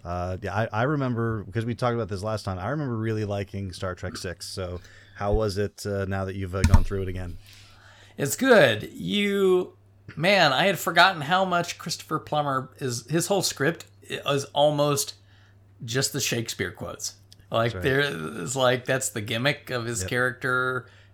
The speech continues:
Speaker 2: in that movie, is, like, he's always quoting Shakespeare.
Speaker 1: Mm-hmm.
Speaker 2: And boy, that's most of his lines.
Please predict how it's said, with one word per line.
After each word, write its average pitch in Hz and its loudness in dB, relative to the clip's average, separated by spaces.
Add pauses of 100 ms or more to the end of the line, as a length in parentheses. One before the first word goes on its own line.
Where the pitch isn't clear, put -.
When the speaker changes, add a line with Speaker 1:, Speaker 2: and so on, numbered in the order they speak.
Speaker 2:
in 117 0
that 113 2
movie, 113 -2
is, 110 -2
like, 110 -4
he's 107 -8
always 107 -2
quoting 110 -6
Shakespeare. 147 -4
Speaker 1:
Mm-hmm. 92 -8 (400)
Speaker 2:
And 110 0 (560)
boy, 110 0
that's - -4
most 123 0
of 127 -4
his 120 -2
lines. 107 -4